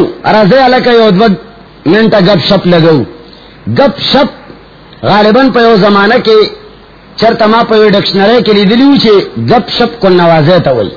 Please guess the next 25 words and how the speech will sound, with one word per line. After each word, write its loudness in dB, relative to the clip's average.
تاسو 0
هم 2
چرته 2
وګورئ، 2
ګپ 0
شپ -2
لغوي 2
معنی 2
ده 2
کل 0
نوازي، 2
بکواس، 0
فضول 2
خبرې. 0
نو 2
ما 2
او 4
تا -2
چې -2
کله 2
کینو 2
چې 0
ګپ 0
شپ -2
لګو، 2